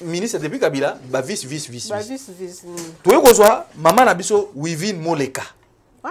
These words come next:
Speaker 2: les enfants préférés de Dieu.
Speaker 1: Ah! Maman mi Thérèse, pour clore, parce que surtout, bito réfléchit, bah, ministère nyonso.
Speaker 2: Mm.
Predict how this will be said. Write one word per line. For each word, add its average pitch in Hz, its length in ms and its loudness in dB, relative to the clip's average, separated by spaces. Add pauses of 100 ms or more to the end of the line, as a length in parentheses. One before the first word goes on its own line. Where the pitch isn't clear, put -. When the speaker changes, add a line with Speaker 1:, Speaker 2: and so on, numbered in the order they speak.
Speaker 2:
les 233 160 -4
enfants 214 180 -4
préférés 185 420 -8
de 160 140 -12
Dieu. 151 280 -18 (360)
Speaker 1:
Ah! - 280 6 (1160)
Maman 123 240 -8
mi 147 120 -12
Thérèse, 127 300 -12
pour 131 260 -14
clore, 127 320 -8
parce 113 160 -18
que 113 40 -16
surtout, 143 160 -14
bito 135 220 -12
réfléchit, 113 400 -14
bah, 127 80 -12
ministère 110 420 -12
nyonso. 117 460 -16
Speaker 2:
Mm. 180 400 -20